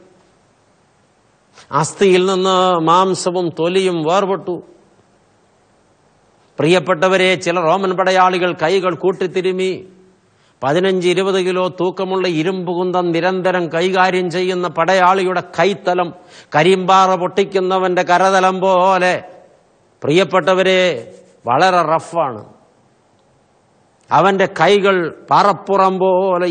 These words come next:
ഇരിക്കുന്നു. ആ കരം കൊണ്ടാണ് രണ്ട് കവിളും അവർ ആഞ്ഞാഞ്ഞ് വീക്കിയത്. യാതൊരു തെറ്റും ചെയ്തതല്ല, ഞാൻ ഏൽക്കേണ്ടിയിരുന്ന അടി, എന്റെ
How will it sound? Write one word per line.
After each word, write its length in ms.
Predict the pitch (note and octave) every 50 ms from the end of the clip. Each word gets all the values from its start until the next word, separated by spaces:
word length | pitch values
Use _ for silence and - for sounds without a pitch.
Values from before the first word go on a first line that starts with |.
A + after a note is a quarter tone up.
| E3
ഇരിക്കുന്നു. 420 | E3 E3 D#3+ - D3+ C3+ A#2+ G#2 F#2+ - _ _ _ _ _ _ _ _ _ _ _ _ _ _ _
ആ 100 | B2+ D3 D#3+ D3+ D#3
കരം 220 | E3 F3+ F#3+ F#3 E3+ E3+
കൊണ്ടാണ് 380 | G3 F3+ E3 F3 F#3 F#3 F3 E3 E3+
രണ്ട് 320 | F3+ F#3 F3 F3+ F#3 F3+ F3+ -
കവിളും 400 | - F3+ F3+ F3 F#3+ F#3 F3 F3
അവർ 180 | E3+ F3 F3 E3 E3 F3
ആഞ്ഞാഞ്ഞ് 580 | F3+ F3 F3 F3 F3 E3+ E3+ E3+ E3+ E3+ E3+
വീക്കിയത്. 580 | D#3+ D3 E3 E3 E3 - A#2+ G2 E2+ - - - - _ _ _ _ _ _ _ _ _ _ _ _ _ _ _ _ _ _ _ _ _ _ _ _ _ _ _ _ _ _ _ _ _
യാതൊരു 640 | B2 B2+ D3 E3 E3 E3 E3+ E3+ E3+ E3+ F3 E3+ F3 E3+
തെറ്റും 340 | - F3 D#3+ - - F3+ F3 E3
ചെയ്തതല്ല, 500 | D#3 E3+ E3+ D#3 D3 G#2+ G#2+ A#2 C3 - - - _ _ _ _ _ _ _ _ _ _ _ _ _ _ _ _ _ _ _ _ _ _ _ _ _ _ _ _ _ -
ഞാൻ 440 | C3 A#2+ C3 C3+ D3 E3 F3+ F#3 F3 F3
ഏൽക്കേണ്ടിയിരുന്ന 880 | F3+ G3+ G3 F#3 G3+ E3 F3+ G3 E3+ D#3 F3 F3+ E3+ D3+ D#3+ D3+ C#3 B2+ A2
അടി, 180 | G2+ F#2+ - - - - B2+ C3
എന്റെ 440 | C#3+ D#3+ F3+ G3 G3 G3 G3 G3 G#3